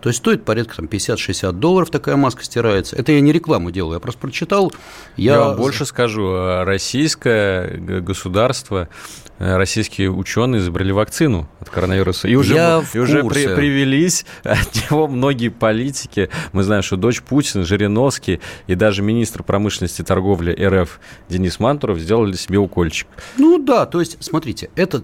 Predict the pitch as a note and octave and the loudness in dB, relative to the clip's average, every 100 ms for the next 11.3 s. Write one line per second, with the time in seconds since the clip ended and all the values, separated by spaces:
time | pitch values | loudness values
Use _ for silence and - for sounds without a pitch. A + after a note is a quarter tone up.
0 | - - C3+ A2 F#2+ - E2 E2+ G#2+ E3 | -6 -2 2 2 0 -2 -4 -2 2 2
1 | G#2 E2+ F2 A2+ C#3 B2+ A2+ G#2 A2 C#3+ | 2 -2 -2 2 4 4 2 -2 -2 -2
2 | - A2 A2 - C#3 G2 E2 F2+ G#2+ - | -4 -2 0 0 0 0 0 0 0 2
3 | E3+ F3 - E2+ F#2+ B2+ D3+ F#2 F#2 B2 | 2 2 -2 -2 0 2 2 2 0 -2
4 | B2 - A#2 G2+ E2 D#2 E2 - - - | -2 -2 0 0 -2 -6 -8 -10 -16 -6
5 | A2+ - - C#3+ B2+ - B2 - G#2+ A2 | -2 0 0 -4 -4 -2 -4 -2 0 0
6 | A2+ - F#2+ G2+ C3 F#2+ F2+ G2+ G2 G#2+ | 0 -4 -4 0 0 0 -4 -2 0 -2
7 | C3 F#3+ C3 G2+ B2+ A#2+ F2+ E2 E2 E2+ | 0 0 0 -2 -2 0 -2 -4 -14 -16
8 | - - - - - A#2+ A#2 F#3+ F3 - | -18 -20 -18 -10 -2 -2 2 0 0 -2
9 | A#2+ A#2 D3+ C#3+ A2 A2+ A#2+ A2+ G#2+ A2 | -2 2 4 4 2 0 -4 -6 -2 -4
10 | - D3+ F3 - F2+ G2+ D#3 A#2+ A2+ F#2+ | -2 -2 -2 -4 -6 -2 -2 0 0 0
11 | - D#2+ D2+ | -2 -10 -10